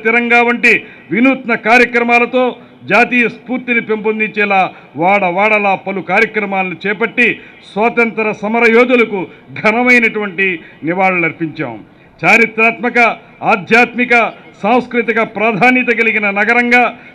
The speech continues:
జిల్లా ప్రధాన కేంద్రం రాజమహేంద్రవరాన్ని పర్యాటక పరంగా మరింత అభివృద్ధి చేసే దిశగా అడుగులు వేస్తున్నాం. తూర్పుగోదావరి జిల్లాలో ఈకో టూరిజం, కడియం నర్సరీలను ప్రత్యేక పర్యాటక ఆకర్షణ కేంద్రంగా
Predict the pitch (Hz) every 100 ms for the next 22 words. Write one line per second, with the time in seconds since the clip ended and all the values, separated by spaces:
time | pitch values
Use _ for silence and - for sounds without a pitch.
0 | 120 185 240 240 226 196 208 240 254 247
1 | 233 220 214 202 196 226 233 226 254 247
2 | 233 226 214 208 196 - - - - 202
3 | 240 233 220 208 214 208 202 190 180 208
4 | 233 220 202 190 240 196 220 220 196 202
5 | 170 190 240 208 190 143 - - 165 202
6 | 196 180 185 - 180 151 120 - - -
7 | - 240 202 233 240 240 233 226 220 226
8 | 240 254 247 - - - 175 233 240 233
9 | 226 240 247 254 247 202 - - 196 226
10 | 262 233 214 226 - 247 262 262 240 175
11 | - - 196 226 254 247 247 - 220 247
12 | 240 233 202 190 240 247 226 214 214 214
13 | 247 247 240 220 196